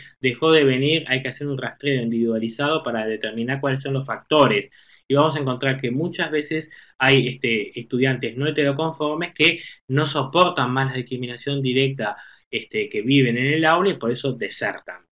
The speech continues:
La otra cosa importante es que muchas veces el estudiante no sale al recreo.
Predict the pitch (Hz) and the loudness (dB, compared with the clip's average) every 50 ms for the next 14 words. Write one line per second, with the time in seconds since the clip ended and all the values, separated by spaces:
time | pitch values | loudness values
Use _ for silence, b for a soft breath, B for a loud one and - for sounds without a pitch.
0 | _ _ _ B B B B B B B B B B B 139 147 151 165 202 220 | _ _ _ B B B B B B B B B B B 2 2 6 6 6 6
1 | 220 202 185 - 185 185 - 175 160 147 139 139 139 135 139 180 185 202 214 208 | 6 2 2 2 0 0 2 -2 -2 -2 -2 -2 -4 -4 0 0 0 0 2 0
2 | 202 175 139 - - 135 127 113 127 151 165 156 - 170 170 180 170 - 156 143 | 0 -2 -2 2 2 2 2 2 -6 -10 -10 -6 -4 -4 -4 -4 -2 -2 -2 -2
3 | - 151 160 160 170 160 156 160 180 202 220 226 226 - - - 151 156 165 165 | -2 -4 -2 -2 -2 -4 -2 -2 0 2 2 2 0 -2 -6 -2 0 2 2 2
4 | 160 160 165 170 170 170 _ _ - 131 127 123 120 117 107 - - 139 147 151 | 2 0 -2 -4 -6 -8 _ _ -4 -4 -4 -2 -4 -6 -8 -6 -4 0 2 4
5 | 139 120 113 107 104 98 95 | 4 4 2 0 -2 -4 -8